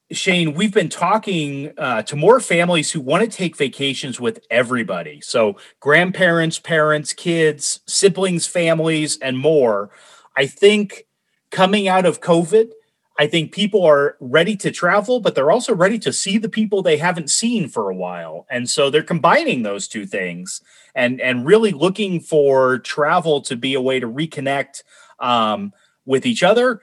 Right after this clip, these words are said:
and also celebrate, uh, special family milestones. I've been working with groups, you know, where there's a birthday or an anniversary,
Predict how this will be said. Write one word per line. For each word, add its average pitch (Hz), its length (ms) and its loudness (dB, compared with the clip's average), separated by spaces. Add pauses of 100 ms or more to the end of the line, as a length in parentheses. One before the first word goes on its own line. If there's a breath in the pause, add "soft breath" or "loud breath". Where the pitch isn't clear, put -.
(140 soft breath)
and 220 120 4
also 262 280 4
celebrate, 170 760 2
uh, 123 340 -2
special 160 440 0
family 147 320 0
milestones. 127 760 0
I've 120 140 -2
been 120 160 -4
working 131 380 -2
with 120 180 -6
groups, 123 460 -6
you 127 80 2
know, 117 100 2
where 120 180 0
there's 113 240 0
a 113 60 -4
birthday 113 600 0
or 110 180 -4
an 123 80 -2
anniversary, 120 840 -4